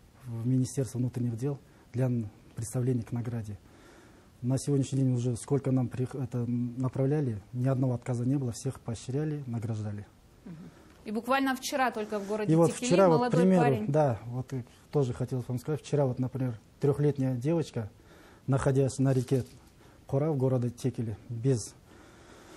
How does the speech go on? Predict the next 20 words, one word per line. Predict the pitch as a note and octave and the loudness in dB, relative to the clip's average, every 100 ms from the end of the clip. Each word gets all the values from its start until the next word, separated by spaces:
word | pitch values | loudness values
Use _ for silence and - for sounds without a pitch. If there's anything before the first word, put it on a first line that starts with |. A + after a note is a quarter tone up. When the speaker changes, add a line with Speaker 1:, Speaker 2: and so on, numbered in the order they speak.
| - - - | -20 -20 -12
Speaker 1:
старших, | B2+ - D#3+ D3 A#2+ - | -6 0 2 2 -4 -4
без | B2+ A#2 | -4 0
родителей, | C3 B2+ D#3+ C#3 A2+ G2+ - B2+ | 0 2 0 0 -2 -2 -8 -6
упала | B2 C#3+ C#3 C3 | -4 0 2 2
в | |
воду. | A#2 A#2+ G#2+ F#2+ - A#2 - | 0 -2 -4 -10 -12 -8 0
Поблизости, | C3+ C3 C3+ D#3 C3+ - C3 | 2 4 4 4 4 2 0
вот | A#2 - | -2 0
на, | B2+ C3+ C3 B2 A#2+ - - | 2 4 2 0 -6 -12 -16
к | |
счастью, | - D3 A#2 - | -2 0 0 -2
поблизости | B2+ D3+ C#3 A#2+ - G#2+ - - - - - - | 0 0 0 -2 -4 -6 -8 -16 -20 -20 -18 -12
находился | A#2+ B2 B2 B2 B2+ C#3 C3+ B2 | -6 -2 -2 -2 0 0 0 -2
Даурен, | A#2 B2+ C#3 D#3+ C#3 - - - - - - - - - | -2 0 0 -2 -6 -14 -20 -20 -20 -20 -20 -20 -20 -6
двух | B2+ - | -4 0
тысячи | B2+ | 0
первого | - B2 A#2 | 2 0 0
года | B2 A#2 | -2 -2
рождения | A#2+ A#2 A2+ | -4 -4 -2
мальчик, | A#2+ A#2 | -2 -4